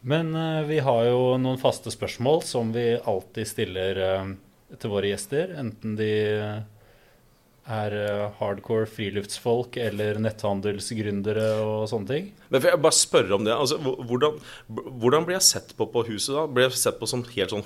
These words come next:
Speaker 2: håpløs? For dere sitter og smiler hver gang dere sier friluftsmenneske og, og meg. Er jeg helt på håpløs-skalaen? Er jeg midt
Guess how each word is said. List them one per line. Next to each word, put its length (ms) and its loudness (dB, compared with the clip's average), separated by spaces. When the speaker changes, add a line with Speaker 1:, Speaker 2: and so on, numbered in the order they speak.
Speaker 2:
håpløs? 600 0
For 80 -6
dere 120 0
sitter 160 -2
og 80 4
smiler 380 0
hver 160 2
gang 100 0
dere 140 0
sier 180 -2
friluftsmenneske 1080 0
og, 140 2
og 20 -14
meg. 200 4
Er 220 8
jeg 100 -2
helt 220 4
på 100 -6
håpløs-skalaen? 720 4
Er 140 4
jeg 80 -2
midt 260 -6